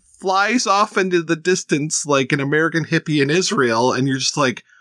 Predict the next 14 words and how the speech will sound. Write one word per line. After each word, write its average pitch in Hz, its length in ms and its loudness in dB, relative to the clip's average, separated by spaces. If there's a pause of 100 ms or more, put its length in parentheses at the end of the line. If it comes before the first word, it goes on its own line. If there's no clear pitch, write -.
(380)
"Okay, 208 1040 0
wow." 160 680 0
I 139 140 2
couldn't 190 420 -6
believe 180 340 0
that 127 140 -2
this 123 240 -2
ended 135 320 0
with 123 180 2
a 120 60 2
flying 131 680 0
car. 95 580 -2 (580)
What 214 340 2
a 165 160 2